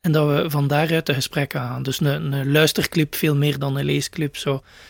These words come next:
En het hele idee is dat kleine gesprekken over grote levensthema's zijn. En dus, eh, het is ene podcast die vertrekt vanuit Rutger Bregman zijn boek over, eh, n-, het feit dat mensen deugen of niet.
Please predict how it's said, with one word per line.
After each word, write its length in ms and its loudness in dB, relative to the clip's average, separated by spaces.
En 380 4
het 240 0
hele 320 4
idee 480 4
is 80 2
dat 240 -2
kleine 360 4
gesprekken 540 0
over 300 2
grote 400 2
levensthema's 840 -2
zijn. 280 -4
En 180 2
dus, 240 2
eh, 140 2
het 160 0
is 80 2
ene 180 4
podcast 420 0
die 80 2
vertrekt 360 -4
vanuit 280 -2
Rutger 300 -4
Bregman 460 -2
zijn 160 0
boek 200 -2
over, 240 0
eh, 340 -2
n-, 120 0
het 280 -4
feit 180 -4
dat 120 0
mensen 320 0
deugen 400 0
of 180 -4
niet. 280 2